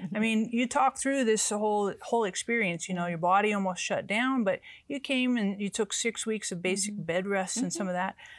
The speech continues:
Speaker 2: Um, some people don't have the opportunity to re-,
Speaker 1: <laughs>
Speaker 2: rest, you know, for six weeks. I mean,
Speaker 1: Yeah.
Speaker 2: that's hard.
Speaker 1: Yeah.
Speaker 2: It's hard to do that.
Speaker 1: Oh, well, when someone looks at you and says, "Make changes or die," you're able to go back to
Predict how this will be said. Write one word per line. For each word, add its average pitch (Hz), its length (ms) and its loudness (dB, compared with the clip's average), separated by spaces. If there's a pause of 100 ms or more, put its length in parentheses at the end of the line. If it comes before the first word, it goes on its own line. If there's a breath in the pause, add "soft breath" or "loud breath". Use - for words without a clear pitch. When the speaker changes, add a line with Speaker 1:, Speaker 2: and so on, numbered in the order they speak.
(160 loud breath)
Speaker 2:
Um, 208 300 0
some 311 260 0
people 370 300 0
don't 254 200 0
have 247 220 -2
the 233 100 0
opportunity 202 760 -2
to 202 200 -2
re-, 190 280 -2
Speaker 1:
<laughs> 233 40 -4
Speaker 2:
rest, 196 540 -2
you 202 80 -2
know, 185 160 -4
for 214 200 -4
six 202 600 0
weeks. 247 340 -4
I 214 40 2
mean, 208 140 2
Speaker 1:
Yeah. 226 100 4
Speaker 2:
that's 262 140 0
hard. - 440 0 (120)
Speaker 1:
Yeah. 196 160 -2
Speaker 2:
It's 190 120 -6
hard 202 220 0
to 196 40 -4
do 226 180 -4
that. - 300 -6
Speaker 1:
Oh, 240 80 2
well, 226 240 2
when 226 120 -2
someone 381 280 2
looks 202 180 -2
at 240 140 -4
you 226 80 -4
and 214 100 0
says, 180 200 -4
"Make 180 180 -4
changes 180 400 -4
or 170 80 -6
die," 170 540 -2 (300)
you're 220 280 0
able 214 320 0
to 202 120 -2
go 196 240 -4
back 185 440 -2
to 175 440 -2